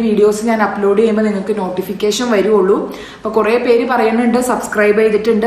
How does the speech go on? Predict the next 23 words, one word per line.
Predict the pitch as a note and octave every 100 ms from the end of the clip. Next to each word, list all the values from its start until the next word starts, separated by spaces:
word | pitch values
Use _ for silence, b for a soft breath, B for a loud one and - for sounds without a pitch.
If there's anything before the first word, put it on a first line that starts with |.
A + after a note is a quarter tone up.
| A3+
പക്ഷേ | A3 A#3 G#3
വീഡിയോസ് | F#3+ G3+ G3 A3
അപ്ലോഡ് | - G3+ G3+
ചെയ്യുമ്പോൾ | A3+ G#3 A#3
നോട്ടിഫിക്കേഷൻ | G#3 G3+ G3 G3+ G3+ G3+ A#3
വരണില്ല | G#3 G3 A3 G3+ F3
എന്ന്. | G#3+ E4+ - B B B
അത് | G#3+ A3+
നിങ്ങൾ | A3+ A3+
ബെൽ | G#3+ F#3
ബട്ടൺ | G3 B3 C4+
പ്രസ് | C4+ C4+
ചെയ്യാത്തതുകൊണ്ടാണ്. | B3+ A3+ A3 G#3 F#3 D#3+ - - B B B
അപ്പോൾ | - A3
ബെൽ | G3+ F#3+
ബട്ടൺ | F3+ A#3 A#3
പ്രസ് | G#3+ - B3
ചെയ്യുക, | G#3+ G#3 - G3
വീഡിയോസൊക്കെ | F#3+ G#3 G#3+ A3 A3 G#3+
കാണുക, | F#3+ F#3 A3 C4 A#3+ B B G#3
എന്നിട്ട് | G3 G3
അഭിപ്രായം | F#3 F#3 F#3 F#3 A#3 A3+
പറയുക. | E3+ E3+ G#3+